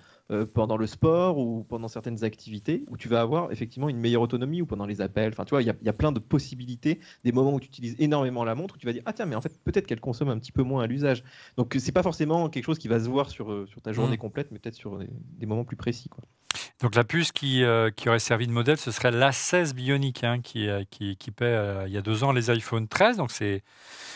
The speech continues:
Speaker 2: c'est une montée, une sacrée montée en puissance, on comprend mieux. Euh, donc on l'a dit, euh, Fred le disait, donc c'est un C P U Beaker qui possède cinq virgule six milliards de transistors.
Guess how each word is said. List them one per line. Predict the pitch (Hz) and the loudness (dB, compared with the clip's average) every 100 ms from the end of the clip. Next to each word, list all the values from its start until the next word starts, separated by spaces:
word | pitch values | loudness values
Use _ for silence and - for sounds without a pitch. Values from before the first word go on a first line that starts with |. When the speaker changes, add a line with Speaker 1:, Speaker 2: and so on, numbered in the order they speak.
| - _ | -18 _
Speaker 2:
c'est | - - | -12 -8
une | 101 | -4
montée, | 104 113 165 | -2 -2 0
une | 151 | 2
sacrée | - 139 196 | 4 4 4
montée | 175 139 143 | 4 4 2
en | |
puissance, | 127 - - 190 - | 0 2 4 4 2
on | 117 | -2
comprend | 139 120 131 | -2 2 2
mieux. | 139 226 254 - - - - | 4 4 2 -6 -8 -10 2
Euh, | 123 120 120 117 117 117 117 117 113 110 | 6 8 8 6 6 4 4 4 4 2
donc | 123 | 2
on | 143 | 4
l'a | 139 | 4
dit, | 131 156 143 | 2 2 6
euh, | 120 110 110 107 104 101 | 6 6 4 2 0 -2
Fred | - 135 | 2 2
le | 117 | 2
disait, | 113 117 131 | -2 2 2
donc | 113 104 | 2 -4
c'est | - 110 | -4 -2
un | 107 101 104 123 | -2 -2 -6 -10
C | 123 - 127 | -6 -2 2
P | 139 | 2
U | |
Beaker | 123 131 - 139 113 | 0 2 6 6 6
qui | - - | -2 -4
possède | 113 - 117 | -2 0 -2
cinq | - - 160 135 | -2 0 2 2
virgule | 120 107 | 0 0
six | - 135 | -4 -4
milliards | 123 127 113 | 2 4 2
de | |
transistors. | 104 113 101 - 139 165 | 0 -4 -4 -2 0 0